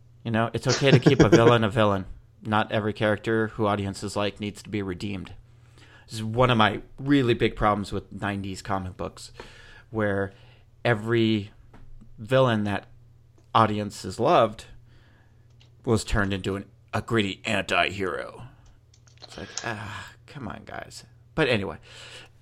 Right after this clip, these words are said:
Speaker 1: there's a lot of interesting people in this cast. I'm surprised I didn't know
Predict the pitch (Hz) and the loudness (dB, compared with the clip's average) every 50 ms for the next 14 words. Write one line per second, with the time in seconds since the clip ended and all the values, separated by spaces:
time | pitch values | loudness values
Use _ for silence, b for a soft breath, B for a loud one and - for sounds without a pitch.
0 | _ - 156 156 135 147 139 135 131 131 123 117 110 120 110 - - 113 - 120 | _ 4 4 4 6 8 8 8 8 8 4 2 0 -2 -2 -2 -4 -6 -6 -4
1 | 113 - - 104 101 98 95 - - - 135 131 135 127 127 127 - - - - | -4 -4 -4 -4 -4 -6 -6 -10 -8 -2 0 2 2 2 2 0 -4 -12 -20 -20
2 | - - - - 101 98 104 - - - - - 101 101 98 - 98 90 95 92 | -20 -20 -16 -12 -10 -8 -8 -8 -8 -6 -2 0 0 0 0 -2 -4 -4 -4 -4
3 | 87 - 90 90 87 87 90 92 90 90 95 98 123 131 | -6 -6 -8 -10 -8 -8 -6 -6 -4 -4 -6 -6 -8 -12